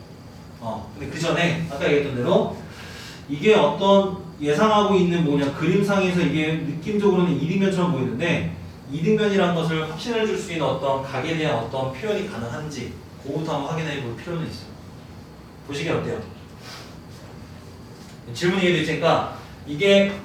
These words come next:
"야, 이거 이등변이야" 라고 확신을 갖고서 얘기하면 좋은데 그게 안 된다면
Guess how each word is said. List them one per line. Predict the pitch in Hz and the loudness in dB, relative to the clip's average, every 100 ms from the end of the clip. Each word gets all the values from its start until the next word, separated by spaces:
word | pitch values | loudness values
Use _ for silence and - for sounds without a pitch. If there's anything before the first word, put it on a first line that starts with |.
| - | 2
"야, | 214 196 | 6 6
이거 | 180 | 6
이등변이야" | 180 160 226 240 226 214 214 | 4 2 0 2 4 6 8
라고 | 196 165 175 180 180 | 8 6 6 2 0
확신을 | - 247 233 | -4 -2 0
갖고서 | 214 202 196 180 | 2 0 0 0
얘기하면 | - 160 170 175 | 0 2 2 2
좋은데 | 156 143 139 | 0 -2 -2
그게 | 139 156 | -4 0
안 | 135 | 2
된다면 | 131 127 135 190 233 - | 2 -2 0 2 2 0